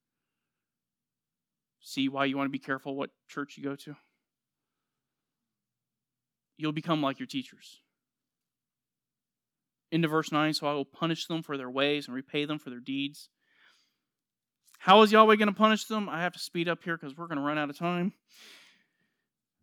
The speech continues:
Verse ten, "They will eat but not have enough. They will play the harlot but not increase, because they have stopped giving heed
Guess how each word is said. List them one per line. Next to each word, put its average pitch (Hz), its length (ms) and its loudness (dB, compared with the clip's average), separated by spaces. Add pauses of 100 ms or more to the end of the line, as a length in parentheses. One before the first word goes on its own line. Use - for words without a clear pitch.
(440)
Verse 185 280 4
ten, 202 240 6
"They 185 120 6
will 180 140 0
eat 208 300 2
but 180 80 -2
not 175 180 4
have 180 220 2
enough. 180 560 4
They 165 100 -2
will 151 80 -2
play 202 240 6
the 180 120 0
harlot 202 420 8
but 165 100 -2
not 165 180 2
increase, 202 600 0
because 190 400 4
they 175 140 -2
have 151 180 -2
stopped 196 600 0
giving 185 340 2
heed 165 580 -4